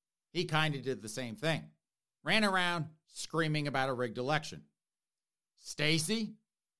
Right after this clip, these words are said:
she is put up on a pedestal like Fox News does with Meghan McCain. She's heralded as a civil rights activist,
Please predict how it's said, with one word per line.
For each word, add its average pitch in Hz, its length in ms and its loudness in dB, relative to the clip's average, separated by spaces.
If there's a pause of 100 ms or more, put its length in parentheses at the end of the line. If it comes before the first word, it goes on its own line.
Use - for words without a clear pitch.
she 240 200 0
is 175 160 4
put 160 220 -2
up 156 160 0
on 135 120 -2
a 117 60 -4
pedestal 160 760 -4 (400)
like 151 220 2
Fox 180 460 4
News 165 320 2
does 147 300 2
with 127 240 -2 (500)
Meghan 156 540 8
McCain. 147 920 4 (960)
She's 214 300 0
heralded 180 580 2
as 135 240 -2
a 117 120 -4
civil 156 380 -2
rights 147 300 0
activist, 131 540 -6